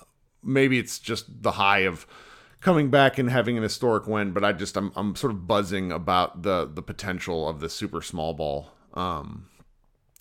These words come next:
then, uh, there was a uh, Bertans gave some quotes before the game. We, we didn't really have time. They didn't fit with the narrative of what, you know, the, the epic comeback win, but I feel that it, it's worth,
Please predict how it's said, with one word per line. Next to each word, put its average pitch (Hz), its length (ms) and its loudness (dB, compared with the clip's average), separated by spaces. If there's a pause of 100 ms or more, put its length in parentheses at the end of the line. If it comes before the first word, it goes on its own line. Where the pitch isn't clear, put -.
(120)
then, 185 420 8
uh, 127 300 6
there 131 200 0
was 117 640 0
a 110 440 -2 (520)
uh, 107 200 0
Bertans 160 480 4
gave 123 180 0
some 117 140 -4
quotes 117 260 0
before 110 300 -2
the 104 80 0
game. 95 320 -2
We, 104 200 -4
we 107 140 -4
didn't 127 180 0
really 101 160 2
have 95 120 0
time. 92 380 -2
They 90 80 0
didn't 135 220 -2
fit - 260 -2
with - 160 -12
the - 60 -6
narrative 85 680 -2
of 87 640 -6
what, 95 400 -2
you 95 80 -4
know, 76 120 -8
the, 78 200 -14 (160)
the - 80 -2
epic 90 280 -2
comeback 80 360 -6
win, 87 160 -4
but 78 120 -4
I 82 60 -2
feel 92 380 0
that 80 260 -6
it, - 160 -4
it's 87 220 -8
worth, 90 480 -6